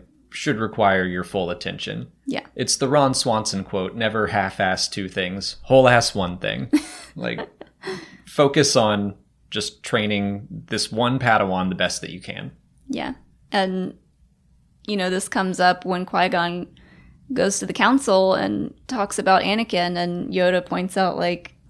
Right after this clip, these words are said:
Speaker 2: "You've already got Obi-Wan. Like, don't, don't go cheating on Obi-Wan
Speaker 1: <laughs>
Speaker 2: with this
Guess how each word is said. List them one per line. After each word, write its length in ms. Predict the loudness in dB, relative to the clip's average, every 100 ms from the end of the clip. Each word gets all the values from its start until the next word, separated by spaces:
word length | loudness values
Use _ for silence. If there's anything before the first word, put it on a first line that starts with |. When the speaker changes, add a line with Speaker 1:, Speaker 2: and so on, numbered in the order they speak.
| -12
Speaker 2:
"You've 320 | -6 -4 -2 2
already 260 | 2 2
got 240 | 4 6 6
Obi-Wan. 760 | 4 4 0 -2 -2 -2 -2
Like, 440 | 0 -2 -2 -8 -20 -20 -20 -20 -20 -20 -20 -20 -20 -20 -20 -8
don't, 320 | -4 -2 -4 -12 -20 -20 -20 -20 -20 -20 -20 -20 -12
don't 200 | -4 0
go 120 | 2 2
cheating 280 | 4 4 4
on 140 | 6
Obi-Wan 680 | 6 6 6 6 4 2 0 -4 -8
Speaker 1:
<laughs> 180 | -8 0
Speaker 2:
with 160 | 2 4
this 360 | 4 2 -10